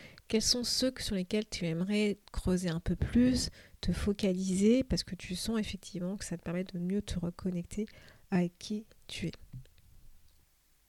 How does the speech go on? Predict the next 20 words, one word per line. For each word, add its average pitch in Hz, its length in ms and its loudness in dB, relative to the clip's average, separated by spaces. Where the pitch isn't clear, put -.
Et 185 80 4
donc 170 140 2
j'espère 226 420 2
qu'avec 170 240 4
ces 185 260 0
explications 208 840 -2
justement 214 640 -4
de 202 60 -12
ces 185 100 -8
cinq 233 280 -6
piliers, 208 360 0
que - 60 -12
tu 196 80 10
arrives 170 300 0
mieux 226 180 2
à 190 80 6
comprendre 214 600 -4
ce - 100 -10
qui - 140 -8
se - 80 -12